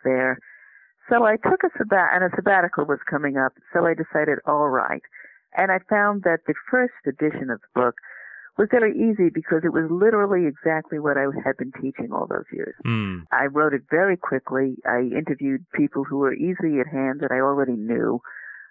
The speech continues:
Speaker 1: Some of them were well known, like Stephen Bochco, but I didn't have to reach very far. And, uh, so I, I wrote that first book and felt good about it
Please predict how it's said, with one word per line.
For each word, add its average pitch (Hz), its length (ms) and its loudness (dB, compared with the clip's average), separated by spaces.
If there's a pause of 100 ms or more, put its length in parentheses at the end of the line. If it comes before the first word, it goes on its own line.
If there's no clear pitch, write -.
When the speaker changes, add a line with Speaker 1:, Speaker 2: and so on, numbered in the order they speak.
(120)
Speaker 1:
Some 180 180 2
of 147 60 -2
them 147 140 0
were 139 120 2
well 139 180 2
known, 127 240 0
like 123 220 0
Stephen 135 320 -4
Bochco, 156 600 0 (440)
but 151 240 2
I 156 120 2
didn't 190 280 -2
have 156 140 -2
to 143 120 -6
reach 151 200 0 (100)
very 127 280 0 (120)
far. 135 520 0
And, 131 400 -2
uh, 131 240 0
so 170 160 2
I, 156 220 0 (180)
I 165 200 0
wrote 262 300 -2
that - 140 0 (100)
first 170 220 0 (120)
book 156 220 2
and 151 240 -2 (460)
felt 175 180 4 (100)
good 262 200 6
about 180 340 4
it 165 120 0